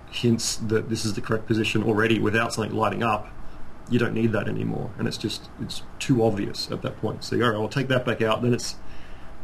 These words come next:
it, there's something that implies it's the correct position, but it may not be obvious, so you kinda have to just sort of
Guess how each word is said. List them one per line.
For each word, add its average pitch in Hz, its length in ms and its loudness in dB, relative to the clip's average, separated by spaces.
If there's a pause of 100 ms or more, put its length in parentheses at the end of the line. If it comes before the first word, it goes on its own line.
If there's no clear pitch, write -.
(160)
it, 123 160 0
there's 131 160 4
something 170 340 4
that 135 180 6
implies 131 520 4
it's 160 100 -2
the - 60 -10
correct 170 200 2
position, 185 400 2
but 147 100 4
it 120 60 2
may 123 140 4
not 117 120 0
be 117 160 2
obvious, 160 380 2
so - 120 2
you 120 120 6
kinda 113 180 2
have 107 140 0
to 110 120 2
just 104 200 0
sort 107 140 0
of 101 160 -2